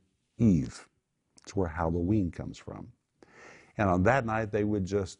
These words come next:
celebrate and worship all the, all the dead saints. It was an,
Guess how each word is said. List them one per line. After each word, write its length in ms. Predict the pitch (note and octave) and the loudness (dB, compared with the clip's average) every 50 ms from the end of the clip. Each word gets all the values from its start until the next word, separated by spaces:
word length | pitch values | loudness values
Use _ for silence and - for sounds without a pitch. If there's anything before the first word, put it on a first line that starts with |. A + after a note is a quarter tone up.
| _ _ | _ _
celebrate 640 | - - - - B2 A#2 A2+ A2+ G#2 G#2+ G#2 G2+ F#2 | -18 -12 0 2 4 4 4 4 4 4 4 4 2
and 100 | G2+ G2 | 2 4
worship 360 | F#2+ G#2 G2+ - - G2+ - - | 4 4 4 2 -2 -4 -4 2
all 220 | - C3 B2+ A#2+ | 4 6 6 6
the, 260 | G2 F#2+ E2 - - - - | 4 0 -6 -8 -12 -12 -2
all 180 | - A#2 A2 G#2 | 4 4 4 6
the 80 | G2 F2 | 4 2
dead 280 | D2+ D#2+ D2 C#2 B1 | 0 0 -2 -4 -6
saints. 520 | - - - - - - - - - - _ _ _ _ _ _ _ _ _ _ _ _ _ _ _ _ _ _ - _ _ _ | -6 -10 -12 -12 -14 -16 -18 -20 -20 -20 _ _ _ _ _ _ _ _ _ _ _ _ _ _ _ _ _ _ -20 _ _ _
It 100 | D3 D3+ | 2 6
was 200 | D3 D3 C3+ A#2+ | 6 8 8 8
an, 180 | B2+ B2+ B2 | 6 6 4